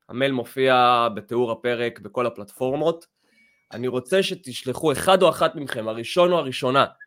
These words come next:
שישלחו לי מייל. אני מעלה אתכם לשידור הבא שלנו בלייב, לנתח איתכם נתונים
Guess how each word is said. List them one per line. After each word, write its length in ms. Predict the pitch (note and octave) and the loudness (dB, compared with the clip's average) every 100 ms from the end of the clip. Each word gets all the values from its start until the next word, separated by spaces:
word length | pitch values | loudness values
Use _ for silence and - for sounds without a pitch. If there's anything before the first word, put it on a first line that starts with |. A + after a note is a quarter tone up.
| _ _ _ _ - | _ _ _ _ -12
שישלחו 480 | C3 - B2 D#3+ | -12 -8 -4 2
לי 100 | D#3+ | 2
מייל. 400 | C3 C#3+ D#3+ G3 G3 _ _ _ _ _ _ _ _ - | 2 2 2 0 -6 _ _ _ _ _ _ _ _ -10
אני 160 | A#2+ | -4
מעלה 280 | C3 C3 E3 | 0 4 4
אתכם 260 | F3+ - D3 | 2 0 -4
לשידור 440 | C3 C#3 C3 D#3+ | -6 -6 -2 0
הבא 260 | C3 G#2+ D3 | 0 0 0
שלנו 320 | E3 C3+ A#2 | 0 -4 -2
בלייב, 540 | G#2+ A2+ C3 F3 F3 - | -4 2 4 2 0 -8
לנתח 560 | A#2+ A2+ - E3+ E3 - | -8 -8 -2 0 0 -2
איתכם 400 | C3 - E3 D#3 | -12 -4 -2 -2
נתונים 600 | C#3 - A#2 C#3+ F#3+ G#3+ | -4 -8 -4 0 0 -2